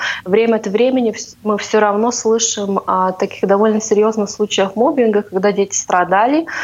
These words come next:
они страдали длительное время, когда только это заметили взрослые. И очень часто педагоги в школах, они наблюдают, но у них нету, ну, каких-то навыков или знаний, и, может быть, не хватает времени, чтобы с этой проблемой работать.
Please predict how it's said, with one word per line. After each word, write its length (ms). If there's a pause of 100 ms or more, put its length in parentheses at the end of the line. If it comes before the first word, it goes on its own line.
(200)
они 220
страдали 580
длительное 720
время, 340
когда 480
только 320
это 180
заметили 500
взрослые. 680 (380)
И 180
очень 320
часто 1000
педагоги 480
в 80
школах, 500
они 200
наблюдают, 760
но 180
у 60
них 240
нету, 460
ну, 100
каких-то 480
навыков 560
или 140
знаний, 640 (1040)
и, 180
может 320
быть, 160
не 80
хватает 460
времени, 420
чтобы 260
с 100
этой 220
проблемой 440
работать. 460